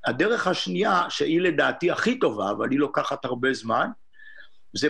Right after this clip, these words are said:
פשוט להתחיל עם הילדים הקטנים והחינוך שלהם. עכשיו, לא שאני מתכוון, לא שכולם יהיו מדענים, חס וחלילה. אנחנו רוצים חברה שבה יהיו משוררים, ויהיו אומנים, נכון? ויהיו מוזיקאים, ויהיו כל זה,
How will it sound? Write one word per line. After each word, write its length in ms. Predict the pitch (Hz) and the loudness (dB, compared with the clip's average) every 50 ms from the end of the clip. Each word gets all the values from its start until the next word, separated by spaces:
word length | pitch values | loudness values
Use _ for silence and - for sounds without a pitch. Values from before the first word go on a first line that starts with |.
| 147 | 0
פשוט 400 | 147 143 139 - - 214 202 - | 0 -2 0 0 0 -2 0 2
להתחיל 680 | 185 180 165 147 - - - - 175 190 190 196 196 190 - - - - - - | 2 4 4 2 0 -2 -2 0 2 2 2 0 -2 -4 -10 -18 -20 -20 -20 -4
עם 180 | - - 147 147 | -2 -2 0 2
הילדים 520 | 143 147 143 139 143 139 120 147 170 165 | 2 2 2 2 2 2 2 0 0 0
הקטנים 640 | 160 156 - - - 147 139 139 151 165 180 180 170 - - - | 0 -2 -2 0 0 0 2 2 0 0 0 -2 -6 -10 -6 -2
והחינוך 560 | 131 131 120 - - 143 143 147 151 - - | -2 -2 0 0 0 0 2 2 0 -2 0
שלהם. 520 | - 165 160 143 139 143 151 165 185 185 - - - - - - - - | -2 0 2 2 2 2 2 0 -2 -4 -8 -12 -18 -18 -16 -14 -10 -8
עכשיו, 300 | - - - 156 147 143 | -6 0 0 0 2 4
לא 160 | 143 180 226 | 2 2 2
שאני 480 | 214 - - 262 247 - - 156 160 156 | 2 2 0 0 0 0 -2 -2 0 0
מתכוון, 440 | 151 143 - - 147 139 147 147 143 - - - - - | -2 -4 -2 -2 0 0 0 -2 -2 -6 -12 -18 -16 -6
לא 160 | - 190 214 220 | -2 0 0 2
שכולם 560 | - 285 277 - 247 226 196 185 170 156 147 | 2 0 0 0 2 2 2 2 2 0 0
יהיו 140 | 143 135 127 123 120 - - - - - | 2 2 0 0 -2 -8 -16 -12 -4 -2
מדענים, 580 | 131 127 120 113 120 120 117 117 110 95 82 - - - - | 0 0 2 2 2 2 2 0 -2 -2 -4 -8 -10 -4 -2
חס 200 | 160 190 175 214 | -2 -2 0 -2
וחלילה. 520 | 226 - 196 196 190 185 175 151 110 85 - - - - - - - - - - | 0 2 2 2 4 4 4 4 2 0 -4 -12 -20 -20 -20 -20 -20 -18 -12 -4
אנחנו 380 | 123 123 135 135 - 139 147 147 | -2 -2 0 0 -2 0 0 0
רוצים 340 | 143 143 143 - 185 175 147 | 0 0 0 0 0 0 0
חברה 520 | - 165 147 127 139 147 180 180 175 156 123 - - - - - - - - | 0 0 0 0 2 2 4 4 4 2 0 -4 -12 -16 -20 -20 -20 -14 -8
שבה 360 | - - 175 117 143 151 147 | -2 -2 0 2 2 2 4
יהיו 180 | 151 151 160 | 4 2 2
משוררים, 920 | 156 151 143 - - 170 170 160 170 165 160 185 190 180 156 120 98 95 95 - | 2 0 -2 0 2 2 2 4 4 4 4 4 4 2 2 0 -2 -4 -2 -2
ויהיו 340 | 123 131 131 139 151 151 | 0 0 2 4 4 2
אומנים, 680 | 156 151 151 160 165 160 170 180 190 190 170 147 113 104 110 | 2 2 2 2 2 2 2 4 4 4 4 2 0 -2 -6
נכון? 360 | 113 110 - 160 175 170 160 135 | -6 -6 -2 -2 0 0 0 0
ויהיו 200 | 147 151 151 156 | 0 2 2 2
מוזיקאים, 720 | 156 156 151 139 147 170 - - 180 190 185 175 156 131 120 | 2 0 -2 0 -2 -2 0 2 4 4 4 4 2 0 0
ויהיו 220 | 127 151 175 175 - | 2 2 2 2 2
כל 200 | - 202 214 202 | 2 2 2 2
זה, 220 | 151 156 170 151 | 2 2 2 2